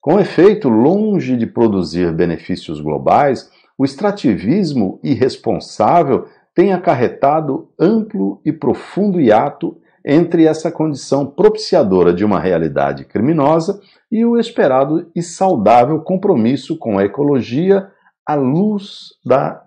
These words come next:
espiritualidade. As mudanças de paradigmas que são necessárias, o desrespeito à natureza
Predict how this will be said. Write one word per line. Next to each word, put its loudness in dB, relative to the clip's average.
espiritualidade. -2
As -4
mudanças 0
de -4
paradigmas -2
que -20
são -6
necessárias, -10
o -6
desrespeito 0
à -8
natureza -2